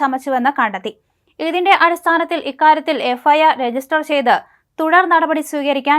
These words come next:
ഡി ജി പി തിരുവനന്തപുരം റൂറൽ എസ് പിക്ക് നിർദ്ദേശം നൽകി. ഡി ജി പിയുടെ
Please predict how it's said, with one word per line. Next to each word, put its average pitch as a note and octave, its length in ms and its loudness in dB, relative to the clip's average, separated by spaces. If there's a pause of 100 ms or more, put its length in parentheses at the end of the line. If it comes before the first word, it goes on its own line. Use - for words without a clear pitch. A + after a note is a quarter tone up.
ഡി C4 80 -2 (100)
ജി C#4+ 80 -4 (100)
പി C#4 80 -4 (140)
തിരുവനന്തപുരം C#4 640 -4 (120)
റൂറൽ D4 320 -2 (120)
എസ് C4 180 -8
പിക്ക് C4 280 -4
നിർദ്ദേശം C4 520 -6
നൽകി. G3 260 -6 (480)
ഡി A#3+ 180 0
ജി C#4 160 -4
പിയുടെ C#4+ 220 0